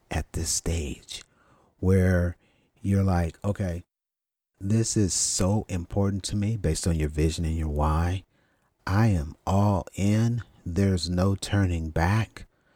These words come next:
This has to complete with the outcome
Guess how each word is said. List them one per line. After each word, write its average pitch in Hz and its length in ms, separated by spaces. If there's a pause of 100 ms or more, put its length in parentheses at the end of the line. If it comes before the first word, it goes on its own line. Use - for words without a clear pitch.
(200)
This 92 400 (140)
has 104 580
to 90 580 (720)
complete 95 960 (420)
with 92 240
the 90 260
outcome 82 760